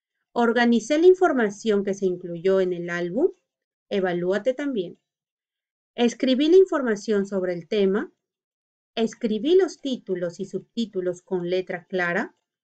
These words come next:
¿Elaboré y compartí mi álbum sobre la diversidad cultural? Revisé si se entiende la información contenida de tu álbum. Todos estos criterios debes evaluarte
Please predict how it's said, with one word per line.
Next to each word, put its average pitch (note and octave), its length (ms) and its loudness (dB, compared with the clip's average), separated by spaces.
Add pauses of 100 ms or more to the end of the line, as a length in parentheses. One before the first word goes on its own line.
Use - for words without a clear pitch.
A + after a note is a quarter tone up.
(840)
¿Elaboré A3 680 4
y G3+ 100 -2
compartí F#3 560 -6
mi C4+ 200 -4
álbum F3 360 0
sobre F3+ 320 -4
la E3+ 120 -8
diversidad F3 680 -4
cultural? A#3 540 -6 (960)
Revisé A3 720 -2 (300)
si G3+ 140 -4
se G3 260 0
entiende C#4+ 540 -2
la D4 80 -2
información C#4 680 -6
contenida F3+ 580 -4
de E3 120 -16
tu G3 200 -8
álbum. F#3 360 -2 (1160)
Todos F#4 280 2
estos D4+ 300 -6
criterios A#3+ 500 -4
debes G3 320 -2
evaluarte B3+ 640 -4